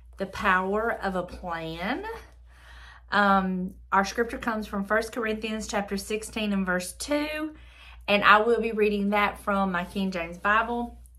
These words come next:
And it says, "Upon the first day of the week, let every one of you lay by him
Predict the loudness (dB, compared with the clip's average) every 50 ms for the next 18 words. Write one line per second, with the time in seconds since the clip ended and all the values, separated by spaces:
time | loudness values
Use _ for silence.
0 | -8 -4 -2 0 0 0 -2 -6 -8 -6 -4 0 0 0 0 0 -4 -6 -8 -14
1 | -18 -20 -20 _ -20 -20 -20 -20 -20 -20 -20 -20 -20 -20 -20 -20 -20 -20 -20 -20
2 | -18 -2 0 0 2 6 6 6 6 6 0 -2 0 2 4 4 4 4 2 -4
3 | -4 0 0 2 2 2 2 0 -2 -4 -4 -6 -6 -4 0 0 0 0 0 -4
4 | -10 -14 -18 -20 -20 -20 -20 -20 _ _ -14 -2 4 6 6 6 6 2 0 0
5 | 2 0 -4 -6 -4 -4 -2 -2 0 0 -2 -2 -4 -6 -4 -4 -2 -2 0 0
6 | 0 0 0 0 0 0 2 0 0 0 -4 -6 -6 -6 -4 -6 -6 -6 -8 -12